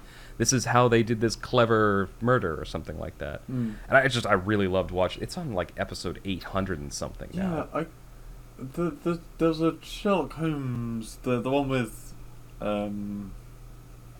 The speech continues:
Speaker 2: Downey Junior. Do you remember that?
Speaker 1: Oh, yeah, I, that was, yeah, that was like, "Hey, what if Sherlock Holmes was an action hero?"
Speaker 2: A bunch, no, not really.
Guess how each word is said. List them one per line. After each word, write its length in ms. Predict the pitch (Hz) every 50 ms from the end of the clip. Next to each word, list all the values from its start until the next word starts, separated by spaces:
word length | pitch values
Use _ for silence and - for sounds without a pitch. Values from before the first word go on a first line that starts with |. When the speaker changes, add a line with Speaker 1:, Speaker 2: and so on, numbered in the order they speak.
| - - - - - - - - - - - - - - - -
Speaker 2:
Downey 320 | 113 110 110 110 110 104
Junior. 480 | 98 - 107 110 104 101 95 90 87 85 - - - - - - - - - - - - - - - - - - - - - - - - - - - - - - -
Do 60 | - -
you 20 | 110
remember 220 | 110 110 127 143
that? 120 | 156 170 - - - - - - - - - - - - - - - - - - - - - - - 143
Speaker 1:
Oh, 160 | 156 165 175
yeah, 220 | 151 - 160 147 -
I, 100 | - 170 - -
that 220 | - 196 - 294
was, 320 | - 185 120 104 - - - - -
yeah, 220 | 127 147 143 113 101
that 80 | 107
was 160 | 131 143 -
like, 160 | 135 120 107 98
"Hey, 180 | - 143 156
what 160 | 120 101 120
if 80 | 139 139
Sherlock 360 | - - 135 123 127 120 -
Holmes 320 | - - 120 123 123 117 -
was 100 | 117 135
an 100 | 143 120
action 360 | 123 160 160 - - 101 82
hero?" 280 | 87 78 69 67 65
Speaker 2:
A 80 | - 135 131 120 -
bunch, 420 | - 190 208 202 175 - - - - - - - - - -
no, 400 | - 135 139 139 143 139 139 135
not 140 | 135 127 117 107
really. 340 | 107 101 92 90 90 92